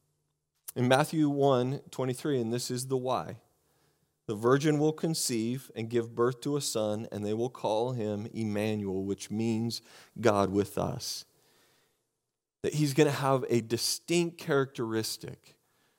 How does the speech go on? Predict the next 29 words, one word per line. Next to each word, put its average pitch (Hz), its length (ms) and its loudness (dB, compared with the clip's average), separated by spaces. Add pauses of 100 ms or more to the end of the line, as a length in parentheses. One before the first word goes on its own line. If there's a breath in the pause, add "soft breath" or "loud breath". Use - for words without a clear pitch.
(340)
that 117 120 -6
he 127 180 4
isn't 165 400 4
distant, 127 640 0 (720)
he 120 180 -2
isn't 160 300 0
sitting 165 500 2
up 147 180 0
there 147 220 4
judging 139 680 0
us 131 320 2
and, 101 180 -2 (540 soft breath)
and, 110 400 -4
and 110 160 -6
trying 147 480 -2
to 127 280 -4
squish - 680 0
us 139 240 -2
little 139 340 0
ants 127 460 -2
down 127 320 0
here. 113 500 0
He's 120 460 -4 (400 soft breath)
actually 147 640 -2
wanting 123 520 0
to 101 120 -8
have 107 300 -2
relationship - 840 -6
with - 220 -10